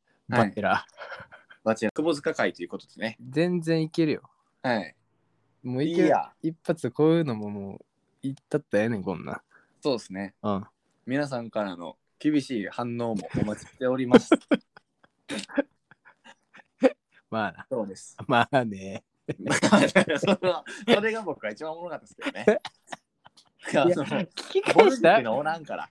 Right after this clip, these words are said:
Speaker 2: 窪塚は。
Speaker 1: 聞き返したらなんかおもろい可能性あるで。
Speaker 2: なんすか？あ、
Speaker 1: これ。
Speaker 2: まあ、それね。
Speaker 1: うん。一回聞き返してみよう。
Speaker 2: あ、ちょっと、聞き返してみましょう。
Speaker 1: うん。
Speaker 2: うん、確かに。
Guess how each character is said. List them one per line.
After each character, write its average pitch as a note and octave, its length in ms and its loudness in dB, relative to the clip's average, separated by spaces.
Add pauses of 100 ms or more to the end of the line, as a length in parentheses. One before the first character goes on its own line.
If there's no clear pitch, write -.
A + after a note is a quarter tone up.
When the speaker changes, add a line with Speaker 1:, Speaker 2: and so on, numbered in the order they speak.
Speaker 2:
窪 A2 280 -8
塚 G2+ 180 -14
は。 D#2+ 140 -12
Speaker 1:
聞 G4+ 100 2
き G#4+ 60 0
返 A4+ 200 0
し - 100 -8
た E3+ 140 2
ら D#3 120 6
な C4+ 60 4
ん E4 140 -6
か E3 160 -2
お A3 60 -2
も D4 100 -6
ろ A3+ 180 -2
い C3+ 200 -6 (320)
可 D#3 160 -4
能 D3+ 120 -4
性 D#3 120 -6
あ B2+ 100 0
る F#3 100 -6
で。 G#3 200 -4 (800)
Speaker 2:
な A#2 140 -8
ん A2 40 -8
す - 80 -20
か？ G2+ 240 -6
あ、 A#2 320 -2
Speaker 1:
こ D3+ 80 -14
れ。 C3+ 60 -2
Speaker 2:
ま B2 60 0
あ、 A#2+ 40 -6
そ D#3 160 -2
れ D3 60 -6
ね。 F#3+ 260 -6
Speaker 1:
う B2+ 100 -8
ん。 A2+ 220 -8
一 D3 100 -14
回 - 160 -10
聞 C#3+ 40 -8
き C3+ 80 -4
返 D#3+ 100 2
し D3+ 60 -2
て - 20 0
み B2 80 0
よ G2+ 60 -4
う。 G#2+ 60 -2
Speaker 2:
あ、 F#2 40 -6
ち F2 40 -12
ょ - 40 -20
っ - 20 -20 (600)
と、 - 60 -20
聞 - 20 -20
き F#3 160 -12
返 F#3 140 -2
し F3+ 40 -6
て E3+ 80 -10
み E3 60 -10
ま D#3 80 -8
し C3+ 100 -10
ょ - 140 -4 (160)
う。 B2+ 80 -6
Speaker 1:
う - 20 -4
ん。 G2 140 -8 (280)
Speaker 2:
う C3 160 -2
ん、 A2 40 -6
確 C#3+ 200 -4
か G2 100 -10
に。 D#2 160 -18